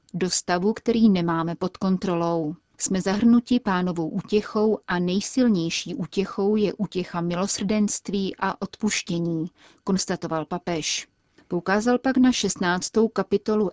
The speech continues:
Ezechiela, který praví lidu po výčtu mnoha jeho hříchů: „Neopustím tě však,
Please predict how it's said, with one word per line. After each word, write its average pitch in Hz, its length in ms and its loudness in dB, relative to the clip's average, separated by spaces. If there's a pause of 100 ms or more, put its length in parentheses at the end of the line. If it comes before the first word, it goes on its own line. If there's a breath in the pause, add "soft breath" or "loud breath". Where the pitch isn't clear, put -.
Ezechiela, 175 920 -2
který 202 520 0 (160)
praví 175 420 0
lidu 180 460 0
po 196 120 0
výčtu 170 460 -4
mnoha 180 380 -2
jeho 196 300 0
hříchů: 180 680 -4 (520 loud breath)
„Neopustím 208 800 0
tě 214 140 2
však, 220 360 -2